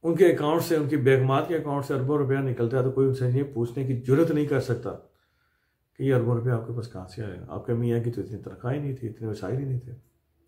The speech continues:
उससे नहीं पूछ सकते। लेकिन एक सिविलियन को आप एहतसाब ब्यूरो के नाम पे कहीं भी बुला सकते हैं, उसको कहीं भी खड़ा करके जलील कर सकते हैं, उसका कहीं भी मीडिया ट्रायल कर सकते हैं, लेकिन इन लोगों का नहीं कर सकते।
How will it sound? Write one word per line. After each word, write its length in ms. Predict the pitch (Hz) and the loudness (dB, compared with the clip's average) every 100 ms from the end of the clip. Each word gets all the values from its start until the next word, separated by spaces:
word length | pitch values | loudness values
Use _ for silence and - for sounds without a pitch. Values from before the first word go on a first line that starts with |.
| _ - | _ -20
उससे 220 | - 143 | -4 -2
नहीं 200 | 202 202 | -2 -2
पूछ 180 | 175 - | -2 0
सकते। 400 | 117 - - - _ _ _ _ - | -4 -6 -14 -16 _ _ _ _ -2
लेकिन 220 | 117 143 | 0 2
एक 160 | 139 135 | 0 -2
सिविलियन 580 | - 117 135 175 208 | -4 2 4 6 4
को 420 | - 123 107 - - _ _ - | 4 2 0 -6 -18 _ _ -4
आप 460 | 113 143 151 120 | 2 4 4 2
एहतसाब 520 | 127 131 120 123 127 104 | -2 -2 0 0 0 0
ब्यूरो 280 | 110 139 131 | 0 2 0
के 100 | 110 | -2
नाम 300 | 101 123 120 | -2 -2 -2
पे 100 | 104 | -2
कहीं 300 | - 120 139 | -4 0 2
भी 100 | 156 | 4
बुला 300 | 131 113 98 | 2 2 0
सकते 320 | 95 87 - 82 | -4 -10 -16 -18
हैं, 240 | 80 - _ _ _ _ _ - | -18 -20 _ _ _ _ _ -18
उसको 180 | 120 143 | -4 -4
कहीं 360 | - 147 170 | -2 4 6
भी 100 | 196 | 6
खड़ा 220 | - 165 156 | 4 4 6
करके 220 | 147 143 | 4 2
जलील 320 | 117 123 123 | 2 2 2
कर 100 | 120 | 0
सकते 340 | - 95 - | -4 -8 -10
हैं, 20 | 101 | -12
उसका 180 | - 131 | -10 -8
कहीं 320 | - 143 165 | -2 0 4
भी 120 | 170 | 2
मीडिया 360 | 139 127 131 120 | 2 2 2 0
ट्रायल 280 | 104 95 | -2 -6
कर 140 | - 95 | -8 -16
सकते 320 | - _ - | -18 _ -20
हैं, 80 | - _ _ _ _ _ - | -20 _ _ _ _ _ -6
लेकिन 220 | 120 131 | -4 -4
इन 180 | 135 127 | 0 0
लोगों 200 | 101 92 | 0 -2
का 140 | 85 | -10
नहीं 120 | 85 | -16
कर 100 | - | -18
सकते। 260 | - - | -20 -20